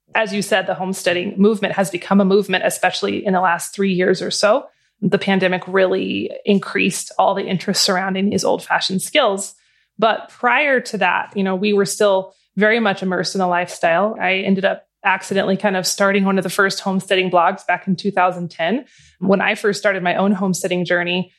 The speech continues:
I didn't even know it was called homesteading. I just had this strange pull. My intuition just told me I needed to reconnect to the land, to get back to my roots. I didn't know what that meant. I didn't know what that would look like. But I just started following those little sparks of interest, and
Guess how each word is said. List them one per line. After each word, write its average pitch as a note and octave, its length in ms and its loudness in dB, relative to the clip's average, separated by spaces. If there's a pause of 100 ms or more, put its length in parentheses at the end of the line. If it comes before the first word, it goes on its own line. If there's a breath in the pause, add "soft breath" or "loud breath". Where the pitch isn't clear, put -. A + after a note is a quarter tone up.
(260 soft breath)
I G3+ 60 0
didn't B3 180 0
even G#3 160 2
know G3+ 60 2
it G3 40 0
was - 120 -8
called D#4+ 200 2
homesteading. E3+ 580 -2
I F#3+ 100 -2
just G3 240 -4
had G3+ 280 -2
this G3 140 -2
strange G#3 960 2 (380)
pull. - 580 0 (260 soft breath)
My G3+ 80 2
intuition G3+ 400 2
just F#3+ 180 -2
told G3 200 2
me F#3+ 100 2
I F3+ 80 0
needed F3+ 320 -2
to F#3 400 2
reconnect G3+ 440 0
to - 80 -8
the G3 80 0
land, F#3 320 0
to F3 40 -4
get F3+ 120 -4
back F3+ 160 2
to - 140 -14
my F3+ 80 0
roots. F3+ 420 -2
I - 20 -2
didn't G3 160 0
know G3+ 60 0
what F#3 100 -4
that G3 220 0
meant. D#4+ 400 -4 (320 soft breath)
I G3 80 0
didn't G3+ 100 0
know G3+ 80 0
what F#3+ 60 -4
that F#3 120 2
would E3+ 100 -6
look G#3 180 -4
like. F3+ 220 0 (360 soft breath)
But G#3 140 0
I G#3 60 0
just A#3+ 160 -4
started C#4 240 0
following G#3+ 460 2
those G3 180 2
little F#3 160 0
sparks F3 420 -2
of F3 100 -8
interest, - 680 -2
and F#3+ 460 -4